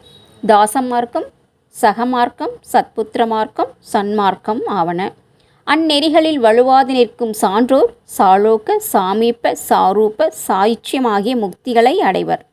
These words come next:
சிவபுரத்தில் இப்பெருமானை வழிபடுவார் நிலமிசை நீடு வாழ்வார். கலைமகள், அலைமகள், வெற்றிமகள் அருளும் பெறுவர். ஏனைய அனைத்து நலன்களும் பெற்று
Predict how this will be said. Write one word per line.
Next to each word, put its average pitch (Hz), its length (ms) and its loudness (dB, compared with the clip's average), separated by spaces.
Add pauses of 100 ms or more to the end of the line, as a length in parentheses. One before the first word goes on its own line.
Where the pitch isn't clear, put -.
(480)
சிவபுரத்தில் 339 800 2
இப்பெருமானை 247 760 0 (220)
வழிபடுவார் 214 680 0 (140)
நிலமிசை 233 520 -2 (160)
நீடு 202 360 0
வாழ்வார். 170 500 -2 (640)
கலைமகள், 285 600 2 (180)
அலைமகள், 208 600 -2 (180)
வெற்றிமகள் 214 580 0 (140)
அருளும் 226 480 0
பெறுவர். 175 400 0 (520)
ஏனைய 320 420 4 (160)
அனைத்து 277 440 -2
நலன்களும் 233 640 2
பெற்று 202 320 -8